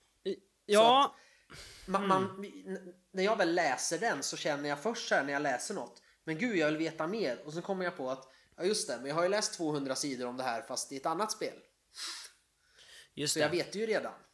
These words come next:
Speaker 1: Eh.
Speaker 2: Eh.
Speaker 1: Däremot så, jag skulle säga att det här är, är väldigt likt beskrivningsmässigt och så.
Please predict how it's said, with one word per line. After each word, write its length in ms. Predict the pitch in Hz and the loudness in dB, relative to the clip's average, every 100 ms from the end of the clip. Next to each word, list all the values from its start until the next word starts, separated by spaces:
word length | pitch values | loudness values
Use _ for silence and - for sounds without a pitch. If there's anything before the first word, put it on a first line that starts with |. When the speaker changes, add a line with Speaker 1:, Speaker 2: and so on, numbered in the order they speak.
| _ _ | _ _
Speaker 1:
Eh. 400 | 127 131 131 123 | -18 -12 -8 -8
Speaker 2:
Eh. 60 | 117 117 - _ _ _ _ _ _ _ _ _ _ _ _ _ _ _ _ _ _ _ _ _ _ - _ _ _ _ _ 180 - | -10 -16 -20 _ _ _ _ _ _ _ _ _ _ _ _ _ _ _ _ _ _ _ _ _ _ -20 _ _ _ _ _ -18 -12
Speaker 1:
Däremot 480 | 170 202 247 262 - | 4 4 4 0 0
så, 140 | 208 | -4
jag 180 | 160 185 | -2 -2
skulle 240 | - 240 247 | -2 -6 -4
säga 280 | 277 202 | 0 2
att 180 | 156 - | 0 -2
det 80 | 170 | -2
här 260 | 151 175 226 | 2 2 4
är, 240 | 233 214 | 2 -2
är 120 | 180 185 | -4 -2
väldigt 360 | 190 165 143 | 0 -2 -6
likt 600 | 160 214 262 147 - - | -6 -4 -4 -6 -8 -14
beskrivningsmässigt 1300 | - - - 180 170 131 139 135 151 151 - - 233 269 | -8 -6 -2 0 -2 -2 -6 -6 -6 -4 -2 -4 -4 -6
och 80 | |
så. 340 | - 131 117 | -4 -2 -4